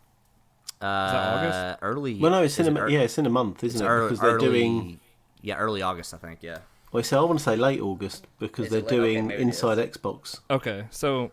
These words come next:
Speaker 1: Oh, you're right, you're right, yeah.
Speaker 2: either way, it's
Speaker 3: Um,
Speaker 2: like, space it out if people can wait two months for the new controller announcement. And it's like,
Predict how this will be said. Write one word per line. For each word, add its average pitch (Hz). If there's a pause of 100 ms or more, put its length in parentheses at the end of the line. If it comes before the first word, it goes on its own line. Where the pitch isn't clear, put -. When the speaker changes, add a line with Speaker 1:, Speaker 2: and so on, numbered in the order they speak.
(140)
Speaker 1:
Oh, 123
you're 120
right, 107
you're 101
right, 87
yeah. 196
Speaker 2:
either 127
way, 123
it's 104
Speaker 3:
Um, 107
Speaker 2:
like, 98 (260)
space -
it 113
out 107
if - (540)
people 135
can 120
wait 123
two 120
months 110
for 113
the 107
new 113
controller 104
announcement. 98 (500)
And 113
it's 110
like, 113